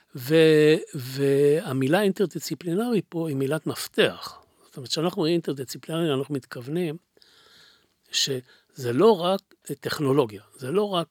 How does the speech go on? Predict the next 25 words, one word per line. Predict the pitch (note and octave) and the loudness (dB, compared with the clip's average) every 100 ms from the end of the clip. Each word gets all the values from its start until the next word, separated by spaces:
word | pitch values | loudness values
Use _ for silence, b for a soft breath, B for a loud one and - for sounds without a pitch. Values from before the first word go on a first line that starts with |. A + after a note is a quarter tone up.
| _ | _
קודים | D#3+ D3+ D3+ | -6 -2 0
של | - C#3 | 0 -2
מחשב, | C3 - E3 D3+ D3 C#3+ C3+ | -2 -2 0 2 4 2 0
מחשבים, | C3+ C3 D3 C3 F3+ D#3+ D#3 | -4 -4 -4 -6 -10 -10 -10
חומרה, | - - C3+ C3+ D#3+ C#3 | -10 -6 -4 -4 -4 -4
תוכנה | - - - D#3 D#3+ B B B B B - | -6 -18 -8 -8 -8 B B B B B -8
והדברים | A#2+ C3+ D3 C3 | -4 -2 0 -2
הללו. | A2+ A2 C#3+ G#3 - B B B _ | -6 -10 -6 -6 -8 B B B _
אנחנו, | - D3+ D4 | -8 -6 -2
לנו | D3+ E3 E3 | 2 2 2
במרכז | D#3+ D3+ D3 - D3 C#3+ C3 | 0 -2 -4 -4 -2 -2 -2
יש | C#3+ C#3 - | 0 0 -2
איזה... | D3+ B2 B2+ B2+ b b b b _ _ _ | -6 -8 -8 -10 b b b b _ _ _
כמעט | - D3+ F3+ | -4 -2 0
שלוש | - D#3 D#3 - | 0 2 0 -2
מאות | D3+ - - | -4 -6 -12
חוקרים, | - C3+ - B2+ B2 A#2+ D#3 | -4 -4 -4 -6 -2 -4 -6
זה | - C3+ | -12 -10
המון, | A#2 D3+ B2+ | -6 -2 -4
זה | A2+ | -6
אחד | - C#3+ | -10 -8
המרכזים | C#3+ C3+ A#2 C#3 C3 | -8 -10 -10 -8 -6
הגדולים | A#2+ A#2 A#2+ A#2+ | -6 -6 -6 -8
בעולם | A#2+ A#2 B2+ | -8 -8 -8
באוניברסיטת | C3 A#2+ D3 C#3 - | -8 -8 -10 -12 -12